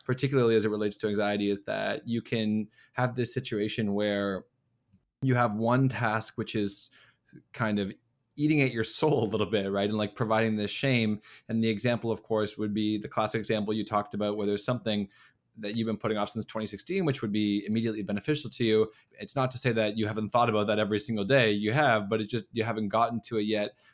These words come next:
But the, the real thing is that in, in our minds, I think we look at a task like that and we think, "Okay, well, when I get that done, like, that, um, that shame is gonna be removed." But, but in actuality, what happens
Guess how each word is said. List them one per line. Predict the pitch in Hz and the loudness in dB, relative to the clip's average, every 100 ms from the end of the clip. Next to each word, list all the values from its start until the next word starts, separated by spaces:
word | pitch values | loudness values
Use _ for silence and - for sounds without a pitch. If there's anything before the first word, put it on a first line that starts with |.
| _ | _
But | 123 | -4
the, | 120 123 | -4 -2
the | 123 | -2
real | 113 151 | 2 2
thing | 160 135 117 | 2 2 2
is | 113 107 | 2 0
that | 110 104 104 - _ _ _ _ _ _ - | 0 0 0 -8 _ _ _ _ _ _ -4
in, | 135 | -4
in | 135 147 | -2 -4
our | 143 131 | 0 0
minds, | 127 120 120 117 | 2 4 4 4
I | 107 | 2
think | - 113 113 | 0 -4 0
we | 113 | 0
look | 107 120 131 | 2 2 2
at | 113 | 2
a | |
task | 104 117 104 - | 0 -2 -4 -4
like | 104 104 | -4 -2
that | 101 101 | 0 -2
and | - | -4
we | 104 | -6
think, | 101 110 104 98 _ - - _ - | -4 -4 -4 -6 _ -20 -20 _ -2
"Okay, | 147 127 | 2 2
well, | 123 | 2
when | 127 | 0
I | 123 | 0
get | 143 95 | 0 0
that | 120 123 120 | -2 -2 0
done, | 127 113 101 107 | 2 2 0 -2
like, | 113 107 98 | -4 -6 -2
that, | 117 123 143 156 - | 0 2 2 0 -6
um, | 110 104 101 101 | -4 -4 -4 -6
that | 101 110 - | -4 -4 -6
shame | - 131 120 | -4 0 0
is | 113 | -2
gonna | - 113 | -2 -4
be | 107 110 | -2 -2
removed." | 110 120 160 139 - - | 0 2 4 4 2 -4
But, | 117 - - | -4 -4 -6
but | 123 | -4
in | 123 | -2
actuality, | 147 - - 104 127 120 113 104 | -2 -4 -2 0 2 2 0 0
what | 104 104 | -2 -4
happens | 117 110 113 104 | -4 -4 -2 -4